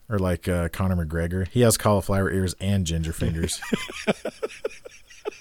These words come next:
The weird thing with cauliflower ears is you can just drain 'em,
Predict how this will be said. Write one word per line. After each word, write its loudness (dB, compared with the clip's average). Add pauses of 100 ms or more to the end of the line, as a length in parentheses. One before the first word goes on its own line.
(1400)
The 4
weird 10
thing 10
with 8
cauliflower 10
ears 4
is 2
you 4
can 4
just 6
drain 4
'em, 4